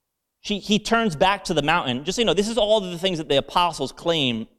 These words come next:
to have seen with their own eyes, according to even, like, First John chapter one.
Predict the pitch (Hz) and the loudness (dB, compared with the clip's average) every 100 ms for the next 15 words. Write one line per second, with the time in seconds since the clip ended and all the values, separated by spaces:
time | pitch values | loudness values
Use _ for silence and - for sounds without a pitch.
0 | _ _ - 123 107 - 175 147 147 135 | _ _ -2 0 0 -2 0 0 0 0
1 | 131 127 101 - - _ _ _ _ _ | 0 0 -4 -12 -20 _ _ _ _ _
2 | 147 147 135 143 131 113 - 139 - 147 | -2 -2 0 -2 -2 -4 -2 -4 -2 -4
3 | 120 113 123 - 113 123 95 | -4 -2 -4 -4 -8 -8 -10